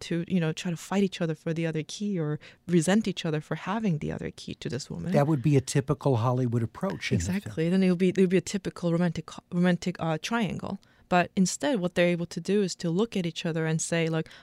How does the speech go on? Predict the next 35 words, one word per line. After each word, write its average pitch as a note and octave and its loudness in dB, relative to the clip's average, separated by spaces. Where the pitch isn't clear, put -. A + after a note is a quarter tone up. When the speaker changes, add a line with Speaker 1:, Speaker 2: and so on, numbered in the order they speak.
Speaker 1:
"I'm G#3 6
so G3 2
glad F3+ 0
you're E3 0
here, D#3+ -4
'cause - -6
I D#3+ 4
just - -4
know F3 2
that E3+ -2
because G3+ 2
you E3+ 0
have F3 0
the D#3+ -2
key F3+ -6
to - -4
her D#3+ -2
that D#3+ -2
I F3 -4
myself F#3+ -2
don't D3+ -2
have, D3+ -6
together F#3+ 4
we E3+ 0
can, E3 -2
uh, D#3+ -2
make F3+ 0
her F#3 -2
happy. - -8
Together E3+ 2
she - -2
can E3 -2
be, E3 -4
uh, D#3 -2
whole - -6